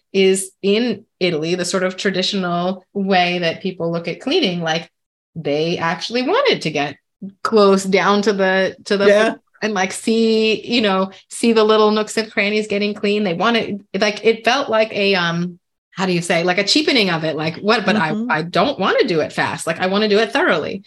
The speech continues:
Speaker 1: right? I wanna get down there on my knees. And, and it's, like, a point of pride for how clean,
Speaker 2: Mm-hmm.
Speaker 1: you know, my house is. I should be able to eat off that floor. And all this, like, American stuff where you just, you know, I've, I've had that in my <laughs> own family where my,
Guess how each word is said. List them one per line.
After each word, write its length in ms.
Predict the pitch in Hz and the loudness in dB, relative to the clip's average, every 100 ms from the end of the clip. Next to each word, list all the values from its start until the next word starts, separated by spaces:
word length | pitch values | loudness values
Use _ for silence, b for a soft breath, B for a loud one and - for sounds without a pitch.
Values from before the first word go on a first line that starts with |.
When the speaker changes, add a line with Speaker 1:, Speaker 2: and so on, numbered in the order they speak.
| - | -8
Speaker 1:
right? 240 | 196 180 | -2 0
I 100 | 175 | 0
wanna 240 | 180 190 190 | 0 0 0
get 220 | 185 165 | 0 0
down 260 | 170 180 180 | 0 0 0
there 420 | 160 160 147 175 | -2 -2 -4 -6
on 160 | - 190 | -2 0
my 140 | 190 | 0
knees. 400 | 175 156 160 170 | -2 -4 -4 -4
And, 280 | 156 156 180 | -4 -6 -6
and 200 | - 180 | -4 -2
it's, 140 | 180 180 | -2 -2
like, 100 | 175 | -4
a 80 | |
point 200 | 170 220 | -2 0
of 60 | 190 | 0
pride 460 | - 233 160 95 202 | 0 0 0 -4 -4
for 100 | 165 | -4
how 140 | 160 | -4
clean, 340 | - 196 196 | -2 2 2
Speaker 2:
Mm-hmm. 240 | 165 226 220 - | 0 -4 -6 -6
Speaker 1:
you 100 | 185 | -4
know, 100 | 160 | 0
my 120 | 156 | 0
house 280 | 170 165 170 | 0 -2 -2
is. 100 | 135 | -4
I 60 | |
should 200 | 139 180 | -2 -2
be 140 | 170 156 | -2 -2
able 280 | 175 170 156 | -2 -2 -2
to 200 | 160 190 | -2 0
eat 120 | 185 | 0
off 200 | 143 - | 0 -4
that 220 | 135 - | -10 -10
floor. 280 | 143 151 175 B B _ - | -8 -6 -8 B B _ -6
And 160 | 180 175 | -2 0
all 160 | 170 | 0
this, 200 | 175 170 | -2 -2
like, 200 | 156 156 - | -2 -2 -2
American 680 | 180 170 170 170 165 170 | 0 2 0 0 -2 -4
stuff 360 | - - 165 - | -6 -2 -2 -2
where 180 | 165 160 | -4 -2
you 160 | 160 | -2
just, 380 | 170 170 170 - B B | -2 -4 -4 -10 B B
you 60 | 247 | 2
know, 140 | 202 | 2
I've, 280 | 208 214 214 | 2 -2 -2
I've 160 | - 202 | -4 -4
had 240 | 208 277 | -2 -2
that 220 | 277 165 196 | 0 -2 -2
in 80 | |
my 100 | 196 185 | -2 0
<laughs> 60 | |
own 80 | 294 | -2
family 380 | - 196 180 180 | -2 -2 -2 -2
where 120 | 170 | -2
my, 280 | 160 170 | -2 -2